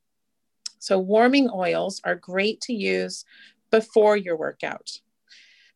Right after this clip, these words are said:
Um, it just gives your muscles and limbs, like, that flexible feeling. Um, you could feel more limber with them. You know, it's, we all know that we should warm up before we work out, just so we don't have any, um, injuries.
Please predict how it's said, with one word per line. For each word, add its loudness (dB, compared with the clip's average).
Um, -2
it 0
just -2
gives 0
your 2
muscles -4
and -4
limbs, -4
like, -4
that -4
flexible -2
feeling. -2
Um, -8
you -14
could -6
feel -2
more -2
limber 2
with -4
them. -2
You -6
know, -2
it's, -4
we -2
all 4
know 0
that -2
we -4
should -6
warm -4
up -2
before 0
we -8
work 0
out, 0
just -4
so 0
we -6
don't -2
have 0
any, -4
um, -8
injuries. -2